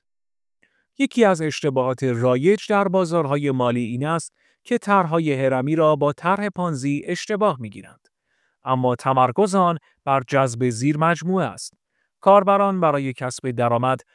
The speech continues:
مجبورند افراد جدیدی را به سیستم معرفی کنند و پاداش آنها از سرمایهٔ افراد جدید تأمین می‌شود.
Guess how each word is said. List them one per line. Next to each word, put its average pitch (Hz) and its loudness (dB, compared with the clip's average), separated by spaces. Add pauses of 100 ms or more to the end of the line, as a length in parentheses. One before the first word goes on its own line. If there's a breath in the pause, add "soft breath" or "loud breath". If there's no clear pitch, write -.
(140)
مجبورند 165 0
افراد 147 -4
جدیدی 139 -4
را 143 4
به 151 -2
سیستم 139 -6
معرفی 151 -2
کنند 87 -14 (360)
و 123 0
پاداش 135 2
آنها 151 0
از 143 -4
سرمایهٔ 185 0
افراد 156 -4
جدید 127 -2 (240)
تأمین 170 -2
می‌شود. - -16